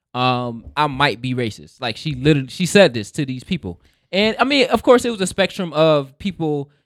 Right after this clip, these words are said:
uh, some white people that said, "Well, you know, we have to respect this and we have to acknowledge this and all that stuff."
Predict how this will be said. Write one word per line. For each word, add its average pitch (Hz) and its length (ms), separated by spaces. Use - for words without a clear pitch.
uh, 127 540
some 196 240
white 160 180
people 151 280
that 135 160
said, 139 380
"Well, 127 440
you 135 100
know, 120 200
we 131 180
have 131 200
to 123 120
respect 120 680
this 123 320
and 110 240
we 127 100
have 120 160
to 123 60
acknowledge 123 480
this 127 320
and 120 140
all 120 100
that 123 140
stuff." 117 200